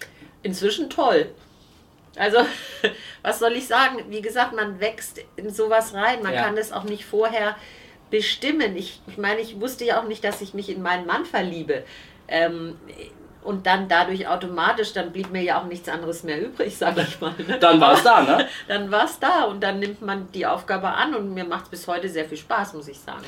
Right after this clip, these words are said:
Speaker 2: Und, ähm, war's dann auch wirklich so, äh, natürlich der Step, A-D-T-V-Tanzlehrerin zu werden, logischerweise war es auch immer schon dann der Step zu sagen, „Ich bilde auch den Nachwuchs aus“? Ich meine, du bist theoretische Ausbildungslehrerin, ihr seid ja durchaus einer der größten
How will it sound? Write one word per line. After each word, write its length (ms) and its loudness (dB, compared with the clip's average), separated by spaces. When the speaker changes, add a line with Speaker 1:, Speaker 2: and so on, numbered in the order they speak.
Speaker 2:
Und, 480 6
ähm, 340 -4
war's 320 4
dann 160 4
auch 140 0
wirklich 240 0
so, 100 2
äh, 60 2
natürlich 360 -2
der 100 0
Step, 280 -2
A-D-T-V-Tanzlehrerin 1120 0
zu 120 -4
werden, 240 -2
logischerweise 1000 -4
war 200 2
es 160 -8
auch 180 -10
immer 220 2
schon 180 -4
dann 180 -2
der 100 -4
Step 220 -6
zu 120 -14
sagen, 200 -2
„Ich 140 -10
bilde 300 -4
auch 80 -12
den 160 -4
Nachwuchs 420 -6
aus“? 200 -8
Ich 40 -16
meine, 140 -6
du 60 -10
bist 140 -16
theoretische 460 -6
Ausbildungslehrerin, 960 0
ihr 80 -4
seid 220 0
ja 80 2
durchaus 460 2
einer 220 -2
der 160 0
größten 720 0